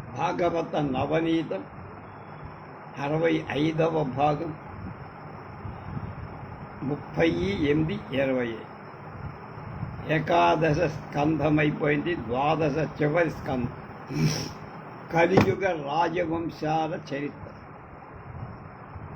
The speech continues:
పరీక్షిత్తు శ్రీ శుకుల వాళ్ళ-, వారిని ఇలా అడిగారు మహాత్మా, యదువంశ విభూషణుడైన కృష్ణుడు అవతారం ముగించిన తరువాత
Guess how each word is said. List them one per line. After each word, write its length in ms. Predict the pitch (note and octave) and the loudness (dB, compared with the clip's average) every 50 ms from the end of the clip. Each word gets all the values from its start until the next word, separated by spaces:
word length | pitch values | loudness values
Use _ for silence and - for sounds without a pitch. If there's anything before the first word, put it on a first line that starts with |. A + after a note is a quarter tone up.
| - - - | -8 -4 -2
పరీక్షిత్తు 800 | E3 F3+ G3 G3 G3 G3+ - - F3 F3+ - - - F#3 E3+ - | 0 4 4 4 4 2 0 -2 -2 -2 0 0 0 0 0 2
శ్రీ 240 | - E3+ E3+ E3 | 0 0 0 0
శుకుల 560 | C#3+ - F3 C3+ - E3+ C#3+ - G3 E3 F3 F3 | 0 -2 -4 -4 -4 -4 -2 0 4 4 6 6
వాళ్ళ-, 760 | E3 E3 E3+ E3 E3 E3 E3+ E3+ E3+ E3 E3 E3+ E3 E3+ - - D3 | 6 4 4 4 4 4 4 4 4 4 4 4 2 -2 -4 -4 -2
వారిని 460 | D3 D3+ D#3+ E3 E3+ E3+ F3 F#3 F3+ | 2 4 4 4 4 2 0 0 2
ఇలా 200 | D3+ C3 D#3+ D#3+ | 2 2 4 4
అడిగారు 800 | C#3+ C#3 C#3 D#3 D3+ D3+ - - - - - - - - - C3+ | 4 4 2 2 0 0 -2 -4 -8 -12 -12 -10 -10 -10 -8 -6
మహాత్మా, 560 | C3+ C3 D3 D3 C3+ - - C#3 C#3 - - - - - - - - - - - - - - - - - A#2+ B2+ | -2 0 0 0 0 -2 -2 -4 -4 -4 -6 -8 -12 -14 -14 -14 -14 -14 -14 -14 -14 -16 -14 -14 -10 -4 2 4
యదువంశ 600 | D3 D#3+ E3 F#3 F#3 F#3 F#3 F#3 F#3+ F#3+ D#3+ D3 | 6 6 6 4 4 4 4 4 4 2 2 4
విభూషణుడైన 1300 | F3+ F3+ F3 D#3+ D#3 D3+ D3 D#3 F3 F3+ F3+ E3+ D3+ E3+ E3+ E3 E3 E3 D#3+ E3 E3 E3 E3 E3 E3 E3+ E3 | 4 4 6 6 4 4 4 4 2 4 2 4 4 4 4 4 4 4 4 4 4 4 4 4 4 2 2
కృష్ణుడు 580 | C#3+ A#2 - D#3 C#3+ C#3+ - - - E3 D3+ - - - - - - - - - - - - - - - - C#3 | 0 0 -2 -2 -2 -2 -2 -2 -2 -4 -4 -4 -8 -12 -14 -14 -14 -14 -14 -14 -14 -12 -12 -12 -12 -8 -2 0
అవతారం 760 | C#3+ D#3+ F3 D#3+ - - E3+ E3+ F3 F3 E3+ F3 F3 D#3+ D3+ | 2 2 2 2 2 4 4 6 6 6 6 6 4 4 4
ముగించిన 800 | C3+ B2+ C#3 C#3 D3 E3 F3 E3+ D3+ - F#3 E3+ D#3+ D#3+ D#3 - | 4 2 0 2 2 4 4 4 2 0 2 2 4 4 2 2
తరువాత 640 | - C#3+ C3+ D3 D#3 D3+ C3+ B2 B2 A2+ - - | 0 0 0 2 2 0 0 0 -2 -2 -4 -8